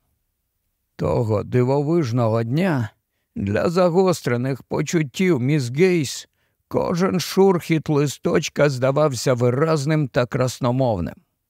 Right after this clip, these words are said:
Вони мало не поцілувалися, коли він висадив її біля готелю Барбізон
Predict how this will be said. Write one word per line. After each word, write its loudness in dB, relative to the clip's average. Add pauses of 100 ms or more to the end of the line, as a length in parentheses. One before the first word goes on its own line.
(880)
Вони 2
мало 2
не 2
поцілувалися, 0
коли 0
він 0
висадив 0
її 0
біля 2
готелю 2
Барбізон 0